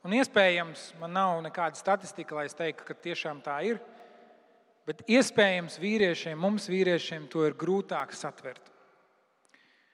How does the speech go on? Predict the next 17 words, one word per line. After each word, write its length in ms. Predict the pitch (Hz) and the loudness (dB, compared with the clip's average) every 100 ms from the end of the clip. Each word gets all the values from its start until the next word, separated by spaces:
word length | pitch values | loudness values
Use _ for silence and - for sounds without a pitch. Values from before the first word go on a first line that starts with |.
| _ _ _ _ _ _ _ _ _ _ _ _ _ _ _ _ _ _ _ _ | _ _ _ _ _ _ _ _ _ _ _ _ _ _ _ _ _ _ _ _
Satvert 500 | - 208 220 220 180 - | 4 6 8 6 4 6
to, 140 | 202 | 6
ka 120 | 202 | 6
šī 200 | - 180 170 | 0 -2 -4
piedošana 840 | - 233 233 175 160 - 165 151 147 - - - _ _ _ _ | -2 0 2 4 2 0 -4 -6 -10 -16 -20 -20 _ _ _ _
padara 440 | 196 208 185 175 170 | 4 6 6 4 4
mums 600 | 175 202 220 220 - - - - - _ _ _ - | 2 2 2 -2 -6 -12 -20 -20 -20 _ _ _ 0
iespējamu 920 | 214 226 - - 175 151 147 143 143 | 6 6 6 2 4 4 0 -2 -4
būt 180 | 170 - | -4 -2
kopā 320 | - - 151 | -2 2 0
ar 80 | 131 | 0
savu 200 | - 131 | -6 -6
debesu 320 | 143 135 - | -6 -8 -12
Tēvu. 320 | 139 127 131 135 - - _ _ _ _ _ _ _ _ _ _ _ _ _ _ _ _ _ _ _ _ _ _ _ _ _ _ _ _ _ _ _ _ _ _ _ - | -8 -6 -6 -12 -20 -20 _ _ _ _ _ _ _ _ _ _ _ _ _ _ _ _ _ _ _ _ _ _ _ _ _ _ _ _ _ _ _ _ _ _ _ -16
Redziet, 300 | 165 165 - | -10 -10 -2
piedošana 680 | 214 196 170 151 - 151 147 | 0 4 4 2 0 -6 -4
nav 220 | 180 185 | -2 -2